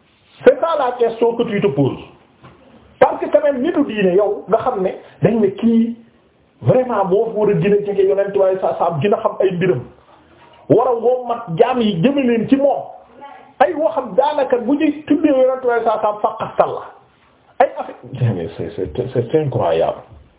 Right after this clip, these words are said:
Waaw. Ba pare, indiwaale aaya ya nga xamante ne nii mooy biñ gisoon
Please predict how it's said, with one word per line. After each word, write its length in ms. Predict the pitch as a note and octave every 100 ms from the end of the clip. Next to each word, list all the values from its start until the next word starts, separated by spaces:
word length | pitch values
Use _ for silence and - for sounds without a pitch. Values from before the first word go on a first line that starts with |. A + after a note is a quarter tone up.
| _ _ _
Waaw. 220 | C#3 A2 - - - - _ _ _ _ _ - - - -
Ba 120 | D3 C#5+
pare, 280 | F4 E4+ A#4 - _ _ _ - -
indiwaale 560 | G4+ G4 F#4 E4 D#4 D4+ -
aaya 300 | D4 D4 C4+
ya 80 | D4
nga 100 | D4
xamante 360 | C4+ C4+ C4 C4
ne 120 | B3+
nii 140 | B3 B3
mooy 200 | A3 A#3
biñ 180 | A#3 D#4+
gisoon 320 | E4 D4+ D#4+